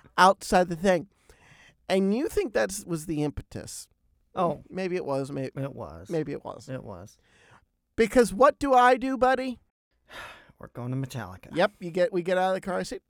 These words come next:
Speaker 2: "Let's just go see what we can see." It's another one of those moments, just like upgrading us with Garth, where I was like, "Okay, buddy, take my credit card."
Speaker 1: <laughs>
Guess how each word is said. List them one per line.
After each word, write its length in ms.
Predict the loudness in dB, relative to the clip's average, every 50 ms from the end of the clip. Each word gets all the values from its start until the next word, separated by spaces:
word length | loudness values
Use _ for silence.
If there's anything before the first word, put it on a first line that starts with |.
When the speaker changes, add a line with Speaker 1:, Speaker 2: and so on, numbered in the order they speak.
| _
Speaker 2:
"Let's 160 | 2 2 2
just 200 | 0 -4 -8 -6
go 100 | -4 -4
see 160 | -4 -4 -6 -8
what 140 | -8 -8
we 80 | -10 -10
can 140 | -12 -12 -14
see." 260 | -14 -14 -16 -16 -18 _ _ -2
It's 200 | -2 -2 0 0 -2
another 360 | 0 2 2 4 4 4 2
one 160 | 2 0 -2
of 80 | -2 -2
those 160 | -4 -4 -2
moments, 400 | -2 -4 -2 -2 -4 -6 -6 -6
just 220 | -8 -6 -4 -4
like 100 | -2 0
upgrading 460 | 0 -2 0 0 -2 -2 -2 -2 -4
us 100 | -6 -6
with 140 | -6 -8 -4
Garth, 320 | 0 2 2 2 2 0 -2
where 120 | -2 -2
I 60 | -2
was 140 | -2 -4 -6
like, 140 | -10 -10 -12 _ _ _ _ _ _ _ _ 4
"Okay, 800 | 4 6 6 6 4 4 4 2 2 4 4 2 2 2 4
buddy, 560 | 6 6 8 8 6 4 2 2 0 -2 -2
take 360 | 0 2 4 6 6 4 4 2
my 340 | 0 2 4 4 2 2 0
credit 520 | 2 4 6 8 8 8 6 4 4 2
card." 1300 | 4 6 8 8 10 10 10 10 8 8 8 8 8 8 8 8 6 6 4 2 2 2 4 4 2 2 -2
Speaker 1:
<laughs> 800 | -10 -12 -12 -12 -14 -14 -16 -16 -14 -14 -16 -14 _ -14 -16